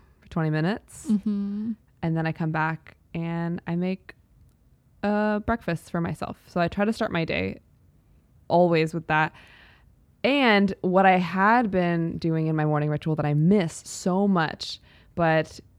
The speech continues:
Speaker 1: it's, I, I need to bring this back in. I, I have no excuse not to do this, but what I was doing was,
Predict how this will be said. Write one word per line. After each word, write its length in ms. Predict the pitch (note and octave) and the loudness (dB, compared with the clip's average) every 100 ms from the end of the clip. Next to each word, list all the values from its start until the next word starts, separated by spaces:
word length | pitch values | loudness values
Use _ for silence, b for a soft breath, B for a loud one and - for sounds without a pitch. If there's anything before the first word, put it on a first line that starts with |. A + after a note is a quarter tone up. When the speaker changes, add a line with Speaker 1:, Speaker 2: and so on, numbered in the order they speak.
| - _ _ _ | -20 _ _ _
Speaker 1:
it's, 500 | E3+ D#3+ - - - _ _ _ | -2 -2 -12 -18 -20 _ _ _
I, 240 | - E3 G#3 | -2 4 6
I 20 | |
need 180 | A#3+ D4 | 6 6
to 60 | |
bring 160 | A3 G3 | 4 4
this 120 | F3+ | 4
back 220 | - D3 D#3 | 0 -2 -2
in. 260 | C3 A2+ - | -4 -2 0
I, 140 | D#3+ | 2
I 120 | - | 6
have 100 | G3 G#3+ | 8 8
no 120 | G3+ | 4
excuse 420 | F3+ - F3+ D#3+ | 2 -2 -2 -2
not 140 | D#3 | -4
to 80 | D3 | -4
do 160 | D3+ D#3 | -2 -2
this, 220 | D3 D3 | -2 -4
but 120 | - | -6
what 120 | D#3 D#3+ | 0 2
I 100 | E3 | 4
was 240 | E3+ A3 | 2 0
doing 360 | F#3 E3+ D#3+ D#3+ | 0 0 0 -2
was, 360 | D#3+ D#3+ - | -2 -4 -8